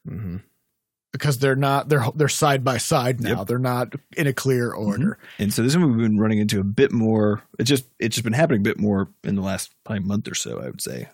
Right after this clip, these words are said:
Speaker 3: um, as we've been getting to this final launch phase. And, and the, the wrinkle with how to fix it is basically trying to figure out how to make use of Trello for what it's really good for without becoming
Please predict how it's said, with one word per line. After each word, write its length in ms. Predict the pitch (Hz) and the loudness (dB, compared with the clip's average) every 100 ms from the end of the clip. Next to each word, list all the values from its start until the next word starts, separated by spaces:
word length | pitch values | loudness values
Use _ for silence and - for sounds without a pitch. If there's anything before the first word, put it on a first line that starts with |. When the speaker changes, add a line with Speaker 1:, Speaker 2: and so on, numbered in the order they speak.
| - | -8
Speaker 3:
um, 400 | 85 65 58 - _ - | -6 -6 -8 -10 _ -10
as 180 | 101 107 | -8 -6
we've 80 | 92 | -4
been 200 | 85 - | -4 -4
getting 220 | 98 90 | -2 -2
to 60 | 85 | -4
this 100 | 82 | -6
final 240 | - 87 | -4 -6
launch 220 | 76 87 - | -6 -6 -2
phase. 260 | 104 113 | -2 -2
And, 180 | 92 85 - - _ _ _ _ - | -4 -6 -10 -20 _ _ _ _ -6
and 240 | 92 87 | -2 0
the, 240 | 95 92 95 | 0 0 -2
the 140 | 101 98 | -2 0
wrinkle 520 | 107 156 156 123 107 | 2 2 4 4 4
with 100 | 101 | 2
how 140 | 117 | 0
to 40 | 87 | -2
fix 460 | - 190 175 - | 0 0 0 -2
it 220 | - - - _ _ - | -6 -6 -10 _ _ -6
is 160 | 104 101 | -2 2
basically 300 | 104 101 95 | 0 0 -2
trying 240 | - 113 | 0 0
to 60 | 127 | 2
figure 300 | 131 131 113 | 2 2 2
out 160 | 110 - | 0 -4
how 460 | - 90 82 123 190 | -4 -2 -2 -2 -2
to 640 | - - 113 104 101 104 - | -2 -2 0 0 0 -2 -2
make 260 | 104 104 - | 0 0 0
use 180 | 127 123 | 0 0
of 80 | 90 | -2
Trello 460 | - 147 87 92 | 0 2 2 -2
for 120 | - | -2
what 120 | 101 90 | -2 -2
it's 120 | - | -2
really 180 | 98 92 | -2 0
good 320 | 104 131 104 | 2 2 2
for 400 | 65 67 76 - | -4 -4 -4 -4
without 400 | - 107 98 - | -4 -2 -4 -6
becoming 460 | 98 95 90 95 | -6 -4 -4 -6